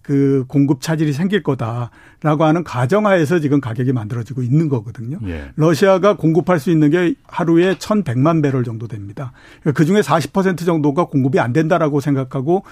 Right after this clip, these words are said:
Speaker 1: 지금 가격이 만들어지고
Speaker 2: 음.
Speaker 1: 있는데, 요게 이제 지나고 나면 그,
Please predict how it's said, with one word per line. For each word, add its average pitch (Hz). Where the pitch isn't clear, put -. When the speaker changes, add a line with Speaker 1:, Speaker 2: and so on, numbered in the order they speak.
Speaker 1:
지금 143
가격이 135
만들어지고 131
Speaker 2:
음. -
Speaker 1:
있는데, 117
요게 170
이제 180
지나고 180
나면 180
그, 190